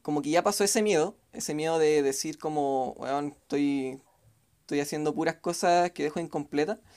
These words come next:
Eh, eh, sigo haciéndolo, pero el miedo ya no está. <laughs> Una cosa así. Con, por ejemplo, eh, con el Benja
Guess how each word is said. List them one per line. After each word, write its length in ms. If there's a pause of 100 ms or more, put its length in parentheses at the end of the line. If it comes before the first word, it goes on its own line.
(960)
Eh, 760 (1700)
eh, 160 (260)
sigo 320
haciéndolo, 720
pero 140
el 60
miedo 220
ya 120
no 60
está. 300 (220)
<laughs> 460
Una 180
cosa 160
así. 260 (1040)
Con, 340
por 120
ejemplo, 440
eh, 160
con 100
el 120
Benja 500